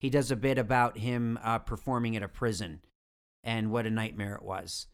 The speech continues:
And he said, "I have to do it because I've just spent all my jokes and everything on my special, and I don't want, I have to do all new s-, stuff. So if this is terrible tonight, that's why."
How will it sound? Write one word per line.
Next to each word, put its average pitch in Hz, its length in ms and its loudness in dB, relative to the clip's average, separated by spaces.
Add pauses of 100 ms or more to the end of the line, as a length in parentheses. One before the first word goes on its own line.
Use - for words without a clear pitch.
(120)
And 127 80 -2
he 127 60 2
said, 143 160 2
"I 131 40 2
have 143 260 4
to - 80 -6
do 131 120 4
it 123 120 -2
because 120 500 0
I've 117 140 -2
just 123 280 0
spent 120 320 -2
all 123 160 2
my 131 160 4
jokes 120 480 0
and 113 100 -2
everything 113 720 0 (220)
on 113 140 0
my 110 100 0
special, 117 680 0 (360)
and 107 120 0
I 113 40 2
don't 120 140 2
want, 120 220 2
I 107 60 -2
have 113 180 0
to 117 80 -4
do 107 120 2
all 113 200 2
new 117 140 2
s-, - 180 -6 (100)
stuff. 110 320 0
So - 160 -2
if 107 120 -4
this 147 180 2
is 139 100 0
terrible 143 420 2
tonight, 110 520 0
that's 104 300 -2
why." 98 400 2